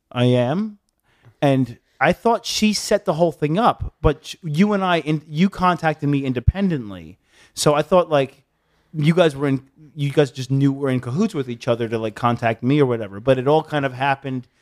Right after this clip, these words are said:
separately. Um, reg-, point being, here we are, and you don't know what's real or what isn't in this town. And I get those kind of messages too. And my friend, my neighbor, is a talent manager. Fuck, man.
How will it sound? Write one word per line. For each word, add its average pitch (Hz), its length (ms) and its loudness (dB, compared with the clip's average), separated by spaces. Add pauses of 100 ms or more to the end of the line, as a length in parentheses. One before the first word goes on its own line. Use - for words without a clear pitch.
separately. 127 640 -6 (540)
Um, 139 320 2
reg-, 185 340 0 (380)
point 226 400 0
being, 120 320 0 (260)
here 175 240 2
we 135 180 0
are, 104 380 -2 (340)
and 156 200 2
you 160 80 4
don't 180 200 2
know 160 140 2
what's 147 260 0
real 139 360 2
or 123 60 0
what 123 280 0
isn't 139 340 2
in 107 120 -2
this 98 200 -4
town. 98 600 -4 (280)
And 147 140 4
I 208 220 2
get 196 240 -2
those 143 160 0
kind 139 240 2
of 127 80 0
messages 127 500 -2
too. 139 500 0
And 156 100 2
my 165 140 2
friend, 185 540 -2 (240)
my 139 220 2
neighbor, 147 400 2
is 127 160 -2
a 117 40 -6
talent 160 440 -2
manager. 233 520 0 (440)
Fuck, 131 480 -2
man. 82 340 -20